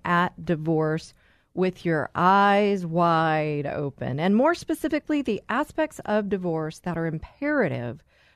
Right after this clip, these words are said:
for you to be aware of if you are considering divorce.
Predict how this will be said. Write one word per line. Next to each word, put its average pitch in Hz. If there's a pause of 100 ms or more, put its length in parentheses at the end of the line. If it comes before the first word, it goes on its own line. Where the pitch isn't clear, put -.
for 190
you 196
to 226
be 196
aware 170
of 127
if -
you 196
are 160
considering 151
divorce. -